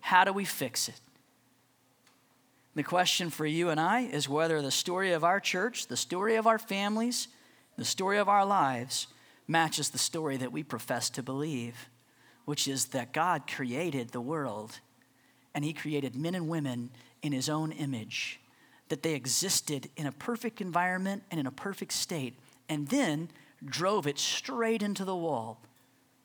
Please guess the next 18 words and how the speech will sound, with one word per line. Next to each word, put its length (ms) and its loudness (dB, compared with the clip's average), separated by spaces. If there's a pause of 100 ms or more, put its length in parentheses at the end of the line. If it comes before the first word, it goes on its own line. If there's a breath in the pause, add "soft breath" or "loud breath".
(1400)
that 140 -2
everything 420 -2
was 100 -4
broken 560 -6
because 300 -6
of 80 -8
sin, 480 -2
that 120 -10 (100)
all 240 0
of 100 -6
creation 760 -2 (100)
groans 960 -2 (400 loud breath)
under 180 -2
the 120 -2
weight 220 0
of 100 -6
sin. 500 -2 (1800)
I'm 240 0